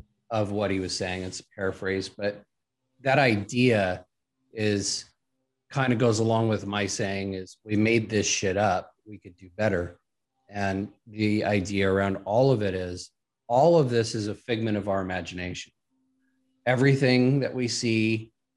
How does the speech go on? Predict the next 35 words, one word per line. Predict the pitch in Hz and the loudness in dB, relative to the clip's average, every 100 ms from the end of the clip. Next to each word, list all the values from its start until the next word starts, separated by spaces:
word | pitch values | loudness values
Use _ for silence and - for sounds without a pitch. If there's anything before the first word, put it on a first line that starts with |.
| _ _ _ | _ _ _
the | 95 | -20
Zoom | 92 98 131 147 151 | -20 -6 2 4 4
in | 139 | 2
front | 139 139 131 | 0 -2 0
of | |
me, | 127 127 127 123 - - | 0 0 -2 -6 -12 -6
<laughs> | 156 - _ _ _ _ _ - | -6 -6 _ _ _ _ _ -6
everything | 139 151 160 160 151 | -2 2 2 4 2
that's | 147 131 - | 2 0 -2
in | 127 | -4
front | 127 127 | -2 -6
of | 120 | -4
us, | 101 95 - | -4 -6 -10
uh, | 117 _ _ _ 139 | -16 _ _ _ -20
sometime | 120 - 147 147 147 131 135 131 | -12 0 0 2 0 0 -2 -8
didn't | 123 127 120 | -2 0 0
exist | 110 104 95 101 - - | -2 -4 -4 -4 -8 -12
and | 120 110 | -8 -2
was | 107 101 | -2 -2
created | - 120 113 107 107 | -6 -4 0 2 2
by | 98 98 95 95 - _ _ _ _ | 2 2 2 -2 -8 _ _ _ _
us | 104 95 - | -2 -2 -2
and | 107 101 | -2 0
our | 98 | 0
imagination. | 98 95 95 104 131 160 - - - _ _ _ _ _ _ | 0 0 -2 -2 0 0 -2 -10 -16 _ _ _ _ _ _
And | 113 110 | -8 -2
so | 120 | 2
we | 110 131 | 4 2
can | 131 139 123 | 2 2 0
create | - 120 117 104 110 | -2 -2 0 2 0
and | 107 | -4
we | 107 | -6
can | 107 107 | -6 -6
imagine | 101 101 98 104 98 98 90 - | -2 -2 -2 -2 -2 -4 -6 -10
differently. | 95 - - - 95 113 | -16 -16 -18 -14 -14 -14